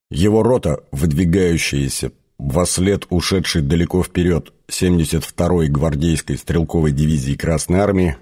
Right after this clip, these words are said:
как раз остановилась на привал в румынской деревеньке. Ротный с взводом управления расположился в деревенском гаштете, остальные подразделения рассосались по окрестным дворам.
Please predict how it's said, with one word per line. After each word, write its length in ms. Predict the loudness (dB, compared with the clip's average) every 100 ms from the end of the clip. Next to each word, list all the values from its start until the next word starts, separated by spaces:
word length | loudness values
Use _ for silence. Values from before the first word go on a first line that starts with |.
| _ _ -4
как 180 | -2
раз 180 | 0 0
остановилась 580 | 0 0 2 2 0 0
на 100 | 0
привал 460 | 0 2 2 0 -2
в 140 | -2
румынской 540 | 2 2 2 0 0 0
деревеньке. 720 | 2 2 2 2 -2 -6 -16 -20 _ _ _ _ _ _ _ _ _ _
Ротный 600 | 0 2 2 2 0 0 -6 -8
с 140 | -2
взводом 580 | 0 2 2 2 2 0
управления 600 | 0 0 2 2 2 2
расположился 680 | 2 -2 -2 0 0 0 0
в 60 | 0
деревенском 720 | 2 2 2 0 -2 -2 -2
гаштете, 760 | -4 -2 -2 -4 -4 -2 -2 -4 -6 _ _ _
остальные 500 | -4 0 0 2 2
подразделения 720 | 2 2 2 2 2 4 2
рассосались 680 | 2 0 -2 -2 0 0 0
по 160 | 0 -2
окрестным 460 | 0 0 0 0 2
дворам. 460 | 2 0 -2 -6